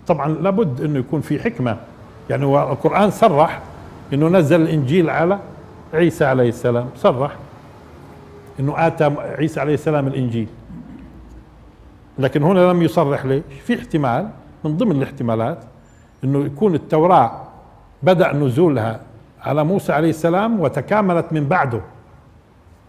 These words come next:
"يحكم بها النبيون الذين أسلموا للذين هادوا". يعني في احتمال التوراة مش زي القرآن،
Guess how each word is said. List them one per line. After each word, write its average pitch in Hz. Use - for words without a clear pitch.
"يحكم 151
بها 143
النبيون 143
الذين 131
أسلموا 185
للذين 147
هادوا". 117
يعني 113
في -
احتمال 147
التوراة 143
مش 175
زي 156
القرآن، 139